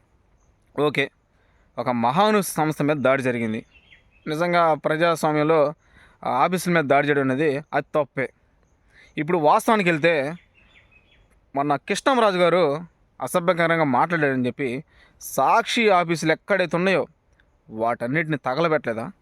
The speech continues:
సాక్షి ఆఫీసులో పనిచేసే వర్కర్స్ని కొట్టలేదా?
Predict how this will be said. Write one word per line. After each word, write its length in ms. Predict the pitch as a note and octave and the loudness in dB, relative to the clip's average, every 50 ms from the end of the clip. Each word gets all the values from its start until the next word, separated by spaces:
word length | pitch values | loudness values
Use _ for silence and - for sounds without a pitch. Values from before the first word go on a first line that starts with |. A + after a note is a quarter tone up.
| _ _ _ _ _ _ _ _ _ _ _ _ _ _ - | _ _ _ _ _ _ _ _ _ _ _ _ _ _ -14
సాక్షి 540 | - - - C#3 E3 A3 A#3+ - - B3 A#3 | -6 -2 0 2 4 2 2 2 2 2 2
ఆఫీసులో 360 | G#3+ G3+ F#3+ F#3 F#3+ F#3 E3+ - - | 2 2 2 0 0 -2 -2 -2 -4
పనిచేసే 340 | F3 F3+ G3 G3 F#3 F3 F3 | -4 -2 0 0 0 0 -2
వర్కర్స్ని 720 | C3+ A#2+ B2+ D3 E3+ - - A#3+ G3+ G#3+ G#3 F3 E3 F3+ C4 - _ _ _ _ _ _ _ _ _ _ - | -2 0 -2 -2 -2 0 -2 -2 0 0 0 -2 -2 -4 -8 -14 _ _ _ _ _ _ _ _ _ _ -10
కొట్టలేదా? 540 | A#2+ B2 - - E3+ D#3+ C#3 A#2+ A2+ C3 | -8 -6 -4 -4 -2 -2 -2 -2 -4 -6